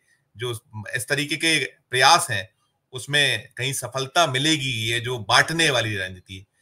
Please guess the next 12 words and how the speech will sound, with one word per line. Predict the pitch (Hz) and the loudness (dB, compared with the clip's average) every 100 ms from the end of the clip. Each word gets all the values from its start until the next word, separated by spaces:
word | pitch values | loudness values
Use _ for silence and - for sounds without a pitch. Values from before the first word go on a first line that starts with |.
| _ _ - | _ _ -8
बांटने | 107 123 131 175 | 0 0 0 -2
पर | 175 170 160 - _ _ 123 | 0 0 -2 -8 _ _ -18
नुकसान | - - 143 180 208 | -10 -4 2 4 4
होगा, | 127 104 92 92 _ _ 101 | 0 -4 -10 -10 _ _ -12
देश | 127 - | -10 -8
का | 127 | -10
भला | 101 113 | -8 -8
कतई | 117 - 107 90 | -8 -10 -12 -12
होने | 87 85 | -16 -16
वाला | 85 104 | -14 -14
नहीं | 80 - 80 | -14 -18 -20
है। | 78 | -20